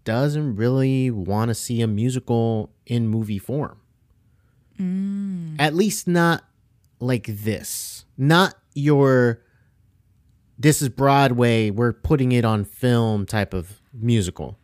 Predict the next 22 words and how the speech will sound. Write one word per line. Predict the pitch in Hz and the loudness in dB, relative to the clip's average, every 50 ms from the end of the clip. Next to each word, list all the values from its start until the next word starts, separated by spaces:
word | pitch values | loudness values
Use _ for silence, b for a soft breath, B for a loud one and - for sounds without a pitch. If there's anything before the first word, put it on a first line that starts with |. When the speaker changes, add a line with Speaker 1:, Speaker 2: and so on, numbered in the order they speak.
| B B B B B B B 104 - - | B B B B B B B -12 -4 -2
Speaker 1:
I | 139 143 | 0 2
think | 185 208 214 170 | 4 2 4 4
the | 180 | 4
Speaker 2:
Yeah. | 175 170 | 4 6
Speaker 1:
musical | 165 170 170 151 156 - - 151 147 131 | 6 4 4 2 2 2 4 4 4 6
that | 131 120 113 - | 4 2 2 0
still | - - - - 139 135 135 127 | -6 -10 -2 0 2 2 2 0
has | 117 - 131 127 123 123 120 117 107 - | -2 -2 -2 0 2 2 0 0 -4 -6
somewhat | - - - 123 120 123 123 120 113 - | -10 -6 -4 -2 -2 0 -2 -2 -4 -6
success | - - 107 98 - - - - 127 120 113 107 - - | -8 -12 -12 -12 -12 -12 -6 -2 -2 0 0 -2 -4 -4
is | 120 113 101 101 | -6 -8 -6 -6
more | 113 120 127 131 139 143 147 143 - - | -4 0 2 4 4 4 2 2 0 -2
of | 123 123 120 113 104 | -4 -2 -2 -2 -2
a | 113 110 - 107 - _ _ - | -4 -4 -6 -8 -14 _ _ -6
biopic | 120 117 120 123 120 117 113 104 - - 120 - - - | -4 -2 0 0 -2 -2 -4 -4 -6 -6 -8 -8 -8 -8
type | - - 127 123 123 - - | -4 -2 -2 -2 -2 -2 -4
of | 127 120 | -4 -2
musical. | 131 131 131 127 120 135 - - 131 135 135 135 127 b b b b b b b b b b b b b b _ | -2 0 0 0 -2 -4 -4 -2 -2 -2 -2 -2 -4 b b b b b b b b b b b b b b _
S-, | 117 - - - - - - - - 127 | -20 -20 -16 -12 -12 -12 -12 -10 -10 -8
something | 120 - - - 160 151 143 156 147 139 | -8 -4 -2 0 0 2 2 2 2 2
like | 131 123 - | 2 2 2
a, | 120 104 | 0 -2